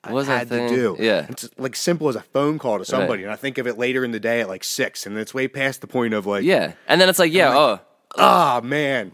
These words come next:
Speaker 1: I dropped the ball on, like, a phone call." Just a
Speaker 2: Right.
Speaker 1: phone call.
Speaker 2: What else, what how am I supposed to get this, this, and this that I want to when I
Speaker 1: Yeah.
Speaker 2: can't even do the phone
Speaker 1: A
Speaker 2: call?
Speaker 1: one-minute phone call. Like,
Speaker 2: Right.
Speaker 1: literally one minute.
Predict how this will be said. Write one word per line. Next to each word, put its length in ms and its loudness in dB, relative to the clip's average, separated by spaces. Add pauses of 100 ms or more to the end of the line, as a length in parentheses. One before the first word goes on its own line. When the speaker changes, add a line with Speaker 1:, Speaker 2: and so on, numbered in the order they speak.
(100)
Speaker 1:
I 80 -20
dropped 300 2
the 80 0
ball 220 2
on, 60 2
like, 160 0
a 100 -10 (120)
phone 280 4
call." 400 -8
Just 120 6
a 60 8
Speaker 2:
Right. 100 0
Speaker 1:
phone 280 4
call. 200 -2
Speaker 2:
What 120 6
else, 200 6 (140)
what 320 2 (260)
how 220 2
am 120 2
I 80 4
supposed 320 -2
to 160 0
get 380 -2
this, 160 0
this, 220 -2
and 120 0
this 140 2
that 100 0
I 60 2
want 260 2
to 120 0
when 120 2
I 40 2
Speaker 1:
Yeah. 80 0
Speaker 2:
can't 180 0
even 200 0
do 120 0
the 80 0
phone 220 -4
Speaker 1:
A 20 -18
Speaker 2:
call? 180 0
Speaker 1:
one-minute 520 2
phone 240 -2
call. 160 -10
Like, 120 -16
Speaker 2:
Right. 100 0
Speaker 1:
literally 240 0
one 280 -2
minute. 280 -4